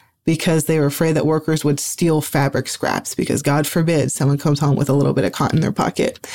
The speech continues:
I'm in New York City right now, and I went and visited the, the site. It's right by Washington Square Park. There's a plaque. You can see it. That's an interesting one to talk about, too, because it was one of the first ones that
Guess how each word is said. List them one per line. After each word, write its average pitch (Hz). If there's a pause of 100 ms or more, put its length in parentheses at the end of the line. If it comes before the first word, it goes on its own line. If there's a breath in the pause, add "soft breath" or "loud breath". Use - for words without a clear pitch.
(160 loud breath)
I'm 185
in 196
New 185
York 175
City 247
right 165
now, 156 (280 loud breath)
and 170
I 165
went 175
and 170
visited 170
the, 151
the 160
site. 233
It's 175
right 202
by 226
Washington 190
Square 165
Park. 165
There's 165
a 160
plaque. 185
You 208
can 214
see 247
it. -
That's 226
an 214
interesting 202
one 165
to 151
talk 151
about, -
too, 147
because 151
it 160
was 151 (560 soft breath)
one 202
of 233
the 196
first 180
ones 180
that 147